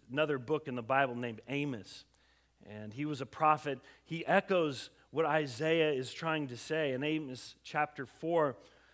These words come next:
the chapter is essentially a poem, and it's a poem in which this refrain happens again and again, "But you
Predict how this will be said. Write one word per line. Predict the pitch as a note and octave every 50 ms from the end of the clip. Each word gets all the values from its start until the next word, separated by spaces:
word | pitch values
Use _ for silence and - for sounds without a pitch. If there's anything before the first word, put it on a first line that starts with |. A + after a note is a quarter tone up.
| _ _ _
the | A#2
chapter | - - F3 E3+ E3 - - E3 D#3
is | C3+ B2
essentially | C3 - - F3+ E3+ - - D3 C#3 C3+
a | B2
poem, | - - - E3 F3 F3+ E3+ D#3+ D3+
and | C3+ B2+
it's | - -
a | C3+
poem | - - - - G#3 G#3+ G3+ F#3 D#3+ C#3+ B2 - - - - - - _
in | D3 D#3 F3
which | G3+ G3+ - -
this | G3 F3 - -
refrain | E3 E3 D#3 - - - F#3+ G3 G3 G3 F#3+ F3+ E3+ D3+ C3 A2+ G#2+ - - - - _
happens | - F#3 G3 F#3 - F3+ E3 C#3+ D3
again | D#3+ C3 B2 F3 F#3 F#3+ F#3 F3+ F3 E3+
and | D#3+ C#3+ D#3
again, | D#3 C#3 A#2+ D3 E3 E3+ E3 D3+ C#3 B2 G#2+
"But | - E3+ E3 D3 C#3+
you | D3 E3 F#3+ G3 G3+ G#3 G#3 G3+ G#3 G#3 G3